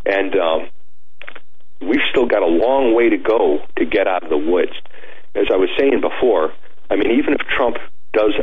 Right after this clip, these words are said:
everything right, we need our enemies to make a mistake. You know, we need them to,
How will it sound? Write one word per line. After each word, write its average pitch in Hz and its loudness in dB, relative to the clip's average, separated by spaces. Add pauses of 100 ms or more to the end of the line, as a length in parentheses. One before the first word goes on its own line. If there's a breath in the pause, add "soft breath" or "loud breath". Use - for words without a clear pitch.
(100)
everything 95 0
right, 90 2 (1080 soft breath)
we 131 2
need 143 4
our 104 2
enemies 95 2 (180)
to 95 2
make 98 0 (460)
a - -2
mistake. 92 0 (540)
You 92 0
know, 87 2
we 104 4
need 123 0
them 104 0 (100)
to, 85 4